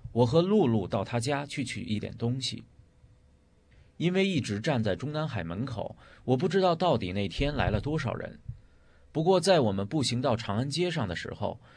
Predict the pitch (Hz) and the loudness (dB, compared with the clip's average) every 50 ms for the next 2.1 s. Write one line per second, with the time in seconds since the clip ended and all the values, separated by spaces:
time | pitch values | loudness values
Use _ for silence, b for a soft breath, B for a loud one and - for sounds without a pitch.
0 | B B B - 117 123 117 147 165 156 131 110 101 95 92 98 117 139 143 117 | B B B 2 2 4 4 2 0 2 2 2 2 2 2 2 2 2 0 -2
1 | - - 107 107 120 131 143 139 139 160 160 143 101 - - - - - - 147 | -2 -2 -2 -2 -2 -2 -2 -2 -2 0 0 0 -2 -4 -6 -10 -10 -6 -2 -2
2 | 117 95 | -2 -2